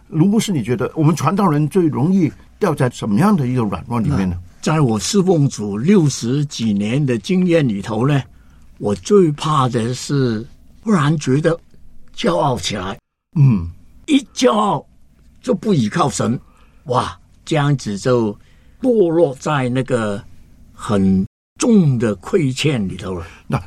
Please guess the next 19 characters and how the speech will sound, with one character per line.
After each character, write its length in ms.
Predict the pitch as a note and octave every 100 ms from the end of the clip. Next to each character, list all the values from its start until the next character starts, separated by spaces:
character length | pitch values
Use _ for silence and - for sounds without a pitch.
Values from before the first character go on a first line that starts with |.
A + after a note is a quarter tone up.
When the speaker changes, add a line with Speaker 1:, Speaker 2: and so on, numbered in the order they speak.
| -
Speaker 1:
传 220 | C3+ E3+
道 140 | A3+
人 180 | F3+ E3+ C#3+
本 180 | G2+ F2
身 340 | - D#3+ F3 -
应 160 | F#3
该 140 | F#3+ E3
是 180 | - C#3
以 140 | F#2+ - -
仆 200 | A2 D#3+
人 120 | D#3
的 120 | C#3
心 260 | - D3 C3+
态 220 | B2 A#2
来 160 | F2+ F2+
服 200 | F#2+ F#2+
侍 200 | - G#3+
的。 140 | -
Speaker 2:
对。 200 | B2